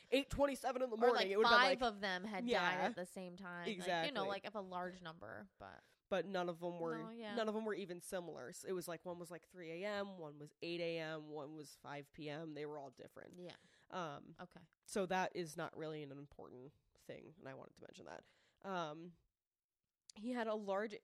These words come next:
Speaker 1: a large injury to the right side of his head, and it, again, it was almost like he had been hit with a blunt object. Um, the injury had fractures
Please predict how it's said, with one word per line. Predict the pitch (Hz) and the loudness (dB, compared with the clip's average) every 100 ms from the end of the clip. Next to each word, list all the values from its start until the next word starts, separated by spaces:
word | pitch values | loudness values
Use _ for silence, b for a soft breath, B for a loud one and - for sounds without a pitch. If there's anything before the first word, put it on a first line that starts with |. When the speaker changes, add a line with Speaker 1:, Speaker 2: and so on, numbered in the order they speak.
| - | -6
Speaker 1:
a | 208 190 | -4 -4
large | 180 190 226 | -2 -2 -2
injury | 208 190 180 | -4 -6 -6
to | 175 | -6
the | 175 170 | -10 -6
right | 165 - | -8 -6
side | 185 180 | -4 -4
of | 180 | -2
his | 185 | -4
head, | - 165 170 302 _ B B B B - | -4 -4 -2 -4 _ B B B B -4
and | 185 180 180 175 - 196 | 0 2 0 -4 -8 -6
it, | 180 - | -4 -4
again, | 175 175 170 | -2 -2 -2
it | - | -6
was | 170 | -8
almost | 160 156 165 | -8 -8 -8
like | 165 | -8
he | 160 | -8
had | 156 | -8
been | 165 | -8
hit | 135 - | -10 -14
with | 151 | -14
a | |
blunt | 139 131 - - | -12 -12 -12 -14
object. | - - - - _ b b b b b b _ | -14 -16 -18 -20 _ b b b b b b _
Um, | 196 185 170 170 B B - | 0 0 0 -6 B B -8
the | 226 | -2
injury | 208 208 247 262 285 - _ _ - - | -2 -2 -2 -2 -2 -6 _ _ -16 -8
had | 214 190 180 - _ _ - | -4 -2 -4 -8 _ _ -14
fractures | - 190 196 - 160 147 - | -4 -2 -4 -8 -8 -8 -12